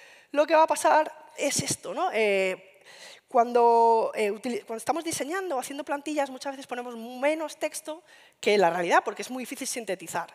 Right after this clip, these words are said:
Entonces, lo normal es que en la realidad haya mucho más texto que cuando estamos, eh, pon-, eh, trabajando, ¿no? en, en modo de diseño.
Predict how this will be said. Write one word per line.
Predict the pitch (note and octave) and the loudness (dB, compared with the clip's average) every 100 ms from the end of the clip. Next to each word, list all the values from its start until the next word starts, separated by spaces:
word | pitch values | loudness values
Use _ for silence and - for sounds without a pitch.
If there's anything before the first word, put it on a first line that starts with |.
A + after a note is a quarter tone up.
| - | -18
Entonces, | A3+ C#4 D#4 C#4+ | -12 -8 -6 -8
lo | A#3+ A3+ | -8 -8
normal | G#3+ B3 E4 F4+ | -6 -4 -4 -4
es | B3+ - | -10 -6
que | G3+ | 0
en | |
la | G3+ | 0
realidad | C4 C#4 B3+ A#3+ A#3+ | 0 -2 0 0 2
haya | B3+ A#3+ | 0 0
mucho | C#4 - | -6 -8
más | A#3+ - | -10 -8
texto | - - B3+ _ - - - | -8 -8 -14 _ -20 -20 -12
que | - | -6
cuando | A3+ G3+ | -2 -2
estamos, | G3 G#3+ A#3+ A#3 | 0 0 0 -6
eh, | A3+ A3 G3+ F#3+ F3+ | -4 0 0 -2 -4
pon-, | F3+ | -10
eh, | E3 F3+ E3 D#3+ _ | -8 -8 -8 -10 _
trabajando, | A3 F3+ - F3 D#3 | -6 -6 -6 -10 -8
¿no? | C4+ | -10
en, | G#3+ F#3+ F#3 | -8 -12 -12
en | G3 G3+ | -12 -8
modo | G#3+ G#3+ G#3 G3+ F#3 _ _ _ _ _ - | -6 -6 -6 -10 -14 _ _ _ _ _ -20
de | A#3+ F3+ | -10 -6
diseño. | E3+ G3+ E3+ | -4 -6 -6